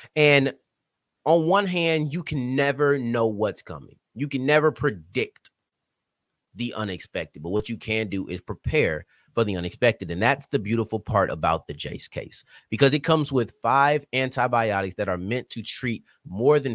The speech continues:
fifty infections. It's more about being proactive as opposed to reactive, because if you don't know what's going to happen, you might not know what you need. So then you just get everything.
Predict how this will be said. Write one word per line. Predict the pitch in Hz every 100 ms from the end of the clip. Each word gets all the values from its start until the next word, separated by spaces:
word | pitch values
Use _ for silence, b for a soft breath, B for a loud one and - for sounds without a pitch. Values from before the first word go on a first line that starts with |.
| -
fifty | 127 123 120
infections. | 110 - 92 82 - 82
It's | 104 107
more | 117 147 139 127 b b b b
about | 107 113 110 107 -
being | 127 131 120 104
proactive | - 151 131 117 113 123 107
as | 104
opposed | 107 117 120 120 -
to |
reactive, | 127 151 123 85 - 80
because | 87 110 104
if | 107
you | 151
don't | 156 120
know | 131
what's | 147 131 104
going | 120 110
to | 90
happen, | 113 135 110 90 113 _ _ _ _
you | 170
might | 156 143
not | 143 127
know | 127
what | 120 117 113
you |
need. | 123 123 80 _ _ _
So | - 127
then | 110 120 202
you | 151
just | 135 139
get | 120 147
everything. | 185 196 139 110 - 87